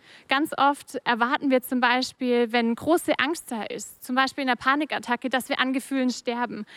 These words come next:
Aber lass mich dir sagen, es wird nicht passieren. Man stirbt nicht an Gefühlen.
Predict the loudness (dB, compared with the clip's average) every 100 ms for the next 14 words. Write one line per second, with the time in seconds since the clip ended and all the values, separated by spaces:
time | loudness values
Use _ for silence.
0 | -8 0 4 4 4 0 0 0 4 2
1 | 0 -4 -8 0 0 0 -2 -2 -2 -4
2 | -10 -8 -6 -4 -4 -10 -14 -20 -12 -2
3 | 0 0 0 0 0 -2 -2 -4 -8 -6
4 | -6 -4 -2 -2 -2